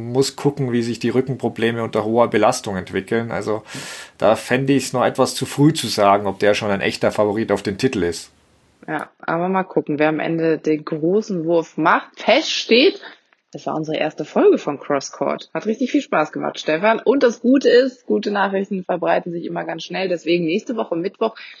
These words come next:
Speaker 2: gibt's die nächste Folge. Dann sind wir in der zweiten Woche der Australian Open. Dann wissen wir alle schon wieder ein bisschen mehr,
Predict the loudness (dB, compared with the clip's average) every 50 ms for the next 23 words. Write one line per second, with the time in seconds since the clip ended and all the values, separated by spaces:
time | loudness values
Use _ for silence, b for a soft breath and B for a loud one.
0 | B _ -2 -2 0 0 2 4 4 4 2 2 0 -2 0 2 4 4 4 4
1 | 4 2 0 0 -2 -2 -2 -2 -2 -2 -2 -4 -6 -6 -2 0 2 2 2 0
2 | -2 -2 -2 -2 0 0 0 2 0 0 -2 -2 0 0 0 0 0 0 0 0
3 | 0 -2 -2 -2 -2 -2 -2 -4 -4 -2 -2 0 2 2 2 2 0 -2 -4 -2
4 | -2 0 0 0 -2 -2 -6 -6 -8 -8 -6 -4 0 2 2 2 2 B